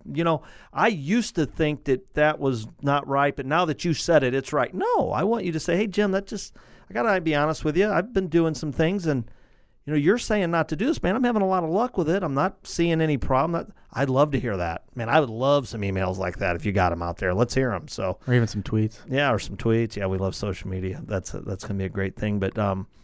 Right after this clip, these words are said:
Speaker 1: you know, I'm looking forward to this. It's gonna be great. It's time for us to take our first break
Speaker 2: Mm-hmm.
Speaker 1: here on the show. Gonna take a, gonna take a short one here real quick. Uh, I wanna remind everybody that the show is brought to you, as always, from our good friends at The Rope Trainer, brought to you by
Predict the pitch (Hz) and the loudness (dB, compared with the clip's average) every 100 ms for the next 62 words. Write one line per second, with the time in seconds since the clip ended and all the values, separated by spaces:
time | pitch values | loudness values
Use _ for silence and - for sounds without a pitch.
0 | - - _ - - 139 151 135 143 139 | -20 -20 _ -20 -10 0 2 2 0 -2
1 | 139 139 135 151 - 107 127 123 107 120 | 0 2 0 -4 -4 -2 0 0 0 0
2 | 135 - - - 131 120 120 117 - - | 0 -4 -6 -2 -2 0 0 0 -2 -2
3 | 135 117 - 127 - 120 127 170 - - | 0 0 0 0 0 0 0 0 -8 -20
4 | - 127 110 113 127 127 110 - 131 131 | -10 -2 -2 0 2 2 0 0 0 0
5 | 151 117 107 120 113 117 107 - - 127 | 0 -4 0 0 2 0 0 -2 -2 2
6 | 143 135 - 143 151 160 147 151 147 143 | 2 2 0 2 2 0 0 2 0 2
7 | 175 185 - - - - - - 127 147 | 0 0 -6 -20 -20 -20 -10 -8 -2 0
8 | 147 127 127 147 151 143 131 143 139 120 | 0 2 0 2 0 -2 0 0 0 -4
9 | 170 - 135 131 104 127 123 - 127 - | -6 2 4 4 2 2 2 -2 -4 0
10 | 165 147 120 117 113 117 113 107 117 104 | 0 2 2 2 0 -2 -2 2 2 2
11 | 117 113 107 - - 107 104 131 - - | 2 0 0 -4 0 0 4 2 2 -4
12 | 98 90 - - - - _ - 120 117 | -4 -6 -12 -20 -20 -20 _ 4 4 4
13 | 120 107 107 98 | -2 0 2 0